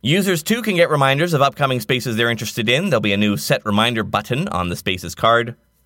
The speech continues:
But as solid as Spaces is, it's still missing one huge chunk. Quoting social media today dot com, "Discoverability remains the biggest issue for the Spaces experience."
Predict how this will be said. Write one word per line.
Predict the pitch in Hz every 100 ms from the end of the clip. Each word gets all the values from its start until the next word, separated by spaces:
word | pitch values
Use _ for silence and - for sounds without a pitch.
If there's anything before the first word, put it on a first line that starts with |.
| _ _ -
But | 190 202 _ -
as | 139
solid | 147 175 175 156
as | 147 156
Spaces | 151 165 156 151 -
is, | 175 180 180 - _ _ _ _ _ -
it's | 147
still | - 214
missing | 269 254 185
one | 156 175
huge | 180 180 -
chunk. | 226 196 208 - _ _ _ _ _
Quoting | 143 127
social | 113 131 131
media | 131 127
today | 131 127
dot | 131 120
com, | - 131 147 175 _ _ _ _ _ _
"Discoverability | 180 165 214 262 247 160 254 107 - -
remains | 120 131 147 139
the | - 156
biggest | 123 175 214
issue | 208 208 -
for | - 98
the | 98
Spaces | - 101 98
experience." | 90 - 98 101 143 170